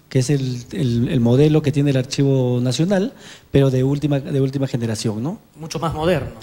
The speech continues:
Speaker 2: ¿no?
Speaker 1: Así es.
Speaker 2: Que el que tiene el
Speaker 1: El archivo re-,
Speaker 2: nacional.
Speaker 1: regional. El archivo regional ahorita es más moderno incluso que el archivo
Speaker 2: Correcto.
Speaker 1: nacional.
Speaker 2: Correcto.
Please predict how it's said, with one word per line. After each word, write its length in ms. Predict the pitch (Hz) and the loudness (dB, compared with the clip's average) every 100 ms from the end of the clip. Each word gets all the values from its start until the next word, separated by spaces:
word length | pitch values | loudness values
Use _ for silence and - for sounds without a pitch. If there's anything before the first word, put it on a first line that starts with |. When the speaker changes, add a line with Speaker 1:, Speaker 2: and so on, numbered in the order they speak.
| - | -16
Speaker 2:
¿no? 140 | 165 139 | -6 -2
Speaker 1:
Así 200 | 120 123 | 0 0
es. 220 | 101 - | -2 -6
Speaker 2:
Que 100 | 135 | -12
el 60 | 131 | -10
que 80 | |
tiene 220 | 131 156 180 | -8 -6 -4
el 500 | 175 135 123 113 113 - | -4 -4 -8 -12 -10 -4
Speaker 1:
El 140 | 117 | -2
archivo 560 | 110 139 135 135 127 123 | 0 2 4 4 4 2
re-, 140 | 131 | 0
Speaker 2:
nacional. 80 | 131 | 0
Speaker 1:
regional. 460 | 123 120 123 110 - _ _ _ _ | 0 0 -2 -4 -10 _ _ _ _
El 60 | 120 | -2
archivo 220 | 117 180 | 2 2
regional 320 | 175 151 214 | 2 2 2
ahorita 160 | 185 170 | 0 0
es 40 | |
más 100 | 160 | 2
moderno 360 | 151 139 123 113 | 2 2 0 -4
incluso 260 | 113 117 113 | -6 -6 -6
que 80 | |
el 80 | 113 | -8
archivo 180 | 127 120 | -6 -6
Speaker 2:
Correcto. 180 | 113 104 | -4 -6
Speaker 1:
nacional. 180 | 165 - _ _ - - | -10 -14 _ _ -20 -12
Speaker 2:
Correcto. 560 | 135 127 120 - 120 | -8 -6 -8 -10 -18